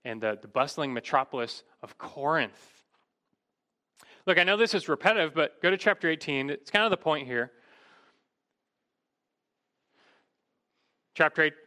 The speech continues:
eighteen, verse four, this is Paul in Corinth. It says he's reasoning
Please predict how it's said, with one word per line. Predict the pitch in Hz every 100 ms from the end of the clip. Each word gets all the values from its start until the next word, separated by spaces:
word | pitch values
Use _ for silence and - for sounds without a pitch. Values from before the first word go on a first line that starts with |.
| -
eighteen, | 165 170 151
verse | 139
four, | - 165 170
this | 151
is | -
Paul | - 180
in | 190
Corinth. | - 175 190 220 - _ _
It | 135
says | 147 139
he's | 127 110
reasoning | 113 135 143 156 151 185